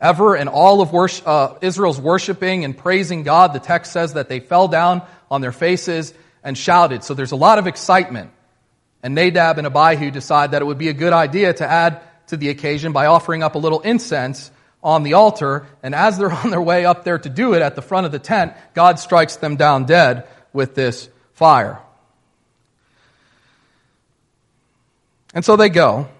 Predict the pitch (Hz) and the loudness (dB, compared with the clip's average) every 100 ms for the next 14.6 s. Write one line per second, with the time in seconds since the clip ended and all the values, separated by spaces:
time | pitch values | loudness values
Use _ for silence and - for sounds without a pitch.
0 | _ _ _ _ _ 151 147 135 139 139 | _ _ _ _ _ -2 0 2 0 -6
1 | - _ _ _ 151 165 147 214 262 156 | -14 _ _ _ -2 -2 2 4 4 2
2 | 151 139 151 180 - _ _ 139 135 127 | 2 4 2 -2 -10 _ _ 0 2 2
3 | 123 151 185 170 120 156 156 135 120 - | 2 2 2 0 0 2 2 0 -10 -6
4 | 113 101 104 151 - _ _ _ _ _ | -4 -2 -2 -6 -8 _ _ _ _ _
5 | _ 131 123 120 135 143 165 180 170 160 | _ -4 -2 -4 -8 -4 0 2 0 -4
6 | 160 143 160 160 143 135 160 160 127 123 | -6 -2 0 0 -2 -2 -4 -4 -10 -4
7 | 147 151 147 139 143 139 131 139 135 - | -2 -2 -6 -6 -4 -6 -6 -4 -6 -4
8 | 160 160 - 147 147 143 139 147 139 139 | -4 -4 -2 -2 -2 -6 -6 -6 -6 -10
9 | 139 143 165 220 208 _ _ _ _ _ | -8 -4 -2 -4 -8 _ _ _ _ _
10 | _ _ 139 - 175 143 165 165 160 - | _ _ -14 -2 0 0 0 2 0 -2
11 | 147 165 151 175 196 160 175 160 165 165 | -6 0 2 4 2 2 0 0 0 0
12 | 151 139 147 180 170 156 160 151 185 180 | 0 0 0 0 -2 -4 2 2 2 0
13 | 165 151 151 156 156 - 151 151 151 143 | -4 -4 -2 -2 -2 0 -2 -2 -8 -10
14 | - 147 135 - 147 180 | -8 -10 -8 -4 -4 -4